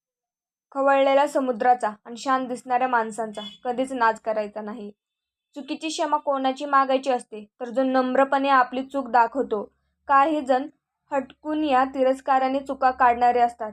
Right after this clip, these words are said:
त्यांची क्षमा वगैरे मागायची नसते. अशांना त्यांच्या भाषेत आप-, उत्तर आपण दिलेच पाहिजे. नेहमी लक्षात असू द्या, जिभेचं वजन खूप कमी असतं, पण तिचा तोल सांभाळणं ना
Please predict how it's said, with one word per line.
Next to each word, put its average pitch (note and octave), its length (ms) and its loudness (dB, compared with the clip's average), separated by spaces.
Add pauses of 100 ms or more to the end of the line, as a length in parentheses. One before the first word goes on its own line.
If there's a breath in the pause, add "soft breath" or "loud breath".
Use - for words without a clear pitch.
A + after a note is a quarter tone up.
(100)
त्यांची C4 320 -6
क्षमा C4 340 2
वगैरे B3 380 2
मागायची A#3+ 520 2
नसते. A3 400 -8 (120)
अशांना B3+ 460 -4
त्यांच्या C4 400 -4
भाषेत C4 400 -2
आप-, A#3+ 180 -4
उत्तर B3 320 -6
आपण C4 280 0
दिलेच A#3 320 -4
पाहिजे. G#3+ 420 -6 (600)
नेहमी C4 320 0
लक्षात C#4+ 380 -2
असू C4+ 180 -4
द्या, G#3 180 -8 (560)
जिभेचं C4+ 380 -2
वजन C#4 340 -2
खूप C#4+ 260 -8
कमी C4 240 -4
असतं, A#3 380 -8
पण B3 140 -12
तिचा B3+ 160 -4
तोल C4 260 -2
सांभाळणं B3 540 -2
ना G#3+ 100 -10